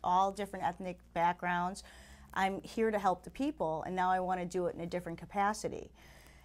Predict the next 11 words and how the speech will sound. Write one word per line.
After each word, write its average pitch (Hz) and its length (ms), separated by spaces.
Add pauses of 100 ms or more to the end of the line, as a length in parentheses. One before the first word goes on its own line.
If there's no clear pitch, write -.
(120)
And 180 280
one 208 300
way 196 180
that 185 120
I've 175 140
been 180 100
able 247 280
to 214 100
help 170 260
the - 80
people, 156 540